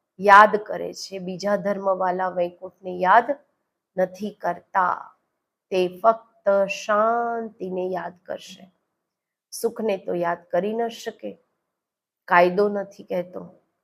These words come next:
સુખને તો તમે જ યાદ કરો છો, એટલે પુકારો છો, અમે, અમને દુઃખથી લિબરેટ કરો.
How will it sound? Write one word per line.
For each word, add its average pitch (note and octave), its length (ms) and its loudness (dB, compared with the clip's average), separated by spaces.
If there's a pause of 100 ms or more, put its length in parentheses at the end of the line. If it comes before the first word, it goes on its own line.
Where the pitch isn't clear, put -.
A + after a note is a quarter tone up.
(300)
સુખને G3+ 520 -8
તો F3 160 -16
તમે F3+ 460 -6
જ G3+ 100 -10
યાદ G3+ 260 -4 (160)
કરો F#3 260 -4
છો, F3+ 400 -16 (560)
એટલે G3 320 2
પુકારો F3+ 640 -2
છો, G#3 360 -8 (160)
અમે, F3 440 -6
અમને G3 420 -6
દુઃખથી F3 720 -12
લિબરેટ F3 720 -6
કરો. F3 420 -10